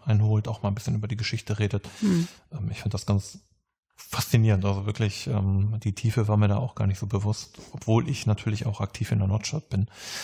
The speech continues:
Speaker 1: Ähm, vielleicht so ein Abschluss, ähm, unabhängig davon, dass man unbedingt alle Führungen machen sollte
Speaker 2: <laughs>
Speaker 1: und, ähm, ich auch auf jeden Fall Echt Nordstadt und natürlich die, ähm, Borsigplatz-Verführung verlinke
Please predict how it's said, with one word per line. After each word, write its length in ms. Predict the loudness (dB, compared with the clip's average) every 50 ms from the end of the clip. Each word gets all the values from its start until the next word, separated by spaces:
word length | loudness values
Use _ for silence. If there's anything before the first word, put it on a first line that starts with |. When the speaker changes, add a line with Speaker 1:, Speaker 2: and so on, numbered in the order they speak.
| -12 -12 -14 -16 -12 _
Speaker 1:
Ähm, 220 | 0 2 2 0 0
vielleicht 300 | -2 0 0 0 0 0
so 200 | 0 2 4 4
ein 480 | 4 4 4 2 0 -2 -6 -8 -12 -10 _
Abschluss, 560 | -8 -4 -2 -2 0 0 0 -2 -2 -4 -10 -18 -20 -20 -20 -20 -20 -20 _ _ _ _ _ _ _ -8
ähm, 280 | -6 -6 -6 -8 -12 _ _ _ _ _ _
unabhängig 480 | 2 4 4 4 4 4 2 2 0
davon, 300 | -2 -6 -4 -2 0 0
dass 140 | 0 -2 -2
man 100 | -6 -4
unbedingt 520 | 0 2 2 4 4 4 2 2 2 0 -2
alle 120 | -4 -4
Führungen 460 | -4 -4 -4 -2 0 2 2 4 4
machen 240 | 2 4 2 2 2
sollte 500 | 2 2 2 2 2 2 2 0 0 -2
Speaker 2:
<laughs> 40 | -2
Speaker 1:
und, 460 | 0 2 2 4 2 2 0 -4 -4 -2
ähm, 240 | 2 2 2 2 2
ich 180 | 0 -2 -2 -2
auch 140 | -2 -2 -2
auf 160 | -4 -2 0
jeden 200 | 2 2 2 2
Fall 500 | 2 2 2 4 4 4 2 2 0 0
Echt 180 | -2 -2 0 0
Nordstadt 540 | 0 0 0 -2 -2 -2 0 0 0 0 0
und 160 | 0 0 2
natürlich 360 | 2 0 -2 -4 -6 -6 -4
die, 300 | 0 0 2 2 2 2
ähm, 240 | 0 -2 -2 -2 0
Borsigplatz-Verführung 920 | 0 -2 -2 -4 -4 -6 -8 -6 -4 -4 -6 -4 -2 -2 0 2 2 0
verlinke 460 | 0 0 0 2 2 2 2 2 0